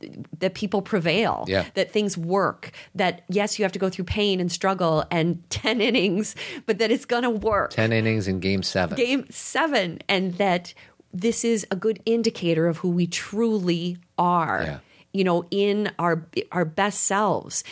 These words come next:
Speaker 1: And I'm hoping you're gonna get into that with the players, because these players are role models for us
Speaker 2: Yeah.
Speaker 1: with what kind of people they are
Speaker 2: Yeah.
Speaker 1: and what they demonstrate to each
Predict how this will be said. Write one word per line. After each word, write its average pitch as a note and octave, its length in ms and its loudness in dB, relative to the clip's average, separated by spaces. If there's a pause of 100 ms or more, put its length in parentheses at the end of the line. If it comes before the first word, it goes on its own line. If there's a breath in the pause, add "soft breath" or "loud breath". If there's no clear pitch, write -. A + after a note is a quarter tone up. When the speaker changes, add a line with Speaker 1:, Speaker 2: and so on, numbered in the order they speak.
(100)
Speaker 1:
And F#3+ 100 0
I'm F3+ 100 2
hoping G3+ 380 -2
you're E3+ 120 -2
gonna E3 140 0
get F3 140 0
into E3+ 220 0
that D#3+ 160 0
with D#3+ 140 -4
the E3 80 -2
players, F3 420 0
because E3 540 -4 (240 loud breath)
these G3 200 2
players D#3 920 -2 (320 soft breath)
are E3+ 180 2
role G#3 280 2
models C3+ 500 -2
for C3+ 160 -2
us A#2 360 0
Speaker 2:
Yeah. - 160 -2 (120)
Speaker 1:
with F#3 180 2
what F#3 220 0
kind F#3 200 0
of D#3+ 60 2
people E3 380 0
they D#3+ 420 2
are D#2 400 0
Speaker 2:
Yeah. E2+ 200 -2 (120)
Speaker 1:
and E3 160 2
what E3+ 260 -2
they G3 220 2
demonstrate D#3+ 640 -2
to C#3+ 160 0
each C#3 200 -2